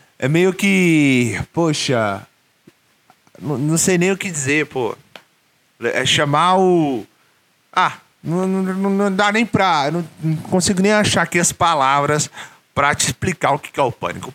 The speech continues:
Pânico é um programa de gente velha que tá completamente desatualizada. Você consegue ver ali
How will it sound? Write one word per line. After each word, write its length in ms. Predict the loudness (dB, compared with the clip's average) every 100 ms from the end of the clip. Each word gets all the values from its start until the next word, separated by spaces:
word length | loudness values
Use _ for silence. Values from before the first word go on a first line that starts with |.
| -2
Pânico 380 | 0 2 0 -2
é 40 |
um 80 | -2
programa 560 | -2 -4 0 0 0 -2
de 80 |
gente 280 | -4 -4 -4
velha 420 | -6 -2 0 0
que 100 | -4
tá 140 | -6 -6
completamente 800 | -6 -4 -4 -4 -6 -6 -8 -12 -2
desatualizada. 1080 | 0 2 2 0 -2 -2 -2 -2 -4 -4 -4
Você 140 | -6
consegue 420 | -6 -2 -2 -2
ver 200 | 0 0
ali 380 | 0 0 -2 -4